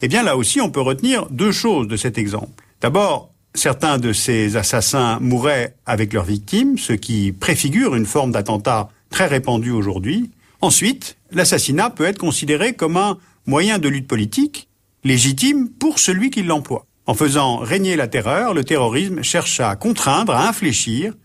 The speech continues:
Et là encore, on peut faire le rapprochement avec des groupes politiques plus proches de notre époque. Eh bien justement, prenons maintenant un troisième exemple,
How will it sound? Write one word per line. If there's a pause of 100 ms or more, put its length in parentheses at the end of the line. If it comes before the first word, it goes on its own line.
(440)
Et
là
encore,
on
peut
faire
le
rapprochement
avec
des
groupes (120)
politiques (340)
plus
proches
de
notre
époque. (340)
Eh
bien
justement,
prenons
maintenant
un
troisième
exemple,